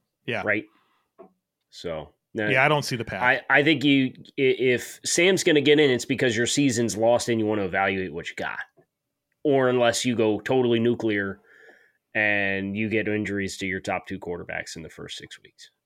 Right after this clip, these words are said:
Speaker 2: So I'll,
Speaker 1: It
Speaker 2: I'm, I'm all the way out on that take as well.
Speaker 1: I think it's also worth mentioning that Sam Howell has a big curve, right? Like, there's a lot for him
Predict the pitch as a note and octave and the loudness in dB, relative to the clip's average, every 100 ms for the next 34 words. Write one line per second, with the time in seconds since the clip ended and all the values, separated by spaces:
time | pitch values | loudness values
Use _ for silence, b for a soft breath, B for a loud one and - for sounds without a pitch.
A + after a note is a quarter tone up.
0 | _ - F#2 F#2 G3 A#2+ A#2 C3 B2 A2+ | _ -8 -8 -4 -4 -4 -2 0 2 2
1 | A2 G2+ F#2 F2 D#2 - - - - _ | 2 0 -4 -8 -10 -14 -14 -18 -20 _
2 | _ _ - F3 F#3 E3 E3 F3 F3+ E3 | _ _ -6 0 2 2 2 2 2 2
3 | C#3 D3 C#3 C#3+ D3+ D3 C#3 C3 - D#3+ | 2 2 0 -2 0 -2 0 0 0 0
4 | C3+ A2+ C#3+ D#3 A#2 B2+ B2 A#2+ G#2 - | 0 0 0 2 2 0 0 -2 -4 -2
5 | D#3+ C#3 G#2+ - A2+ F2+ F2 - _ C3+ | 2 2 0 -6 -6 -6 -14 -20 _ 0
6 | C3 B2+ B2+ D#3+ A#2 A2 B2 D3+ D3 - | 2 2 2 2 2 -2 2 4 4 2
7 | C#3 B2+ C#3 B2+ A2+ | -2 -2 0 -2 -4